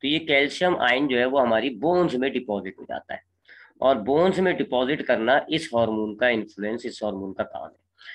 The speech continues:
ये hormone होगा हमारे blood में calcium, जब हमारे blood में calcium level ज़्यादा होगा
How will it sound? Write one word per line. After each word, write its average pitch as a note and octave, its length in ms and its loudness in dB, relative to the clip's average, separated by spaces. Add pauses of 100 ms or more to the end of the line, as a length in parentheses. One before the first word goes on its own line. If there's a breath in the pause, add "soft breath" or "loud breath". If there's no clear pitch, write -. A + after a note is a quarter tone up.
(160 loud breath)
ये D3 100 2
hormone D3+ 420 4
होगा D3 440 4
हमारे B2+ 260 4
blood B2 280 0
में C3+ 140 0
calcium, B2 480 -2
जब A#2 140 -2
हमारे A#2+ 240 4
blood A#2 240 -2
में C3 160 -2
calcium A#2+ 400 -2
level A#2 260 -2
ज़्यादा G#2+ 320 0
होगा A2+ 280 2